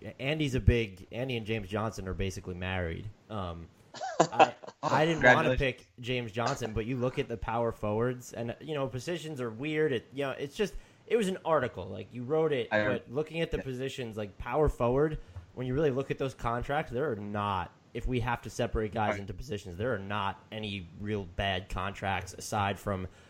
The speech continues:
Speaker 1: I guess, Ryan Anderson at that slot.
Speaker 2: That was a Bleacher Report, right? You wrote that for?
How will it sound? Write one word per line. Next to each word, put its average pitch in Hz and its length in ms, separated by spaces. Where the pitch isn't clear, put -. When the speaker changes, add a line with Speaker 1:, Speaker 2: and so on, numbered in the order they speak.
Speaker 1:
I 110 120
guess, 113 180
Ryan 101 320
Anderson 98 500
at 90 220
that 90 200
slot. 90 400
Speaker 2:
That 131 140
was 135 180
a 120 180
Bleacher 110 340
Report, 95 340
right? 92 260
You 101 100
wrote 98 140
that 104 180
for? 113 220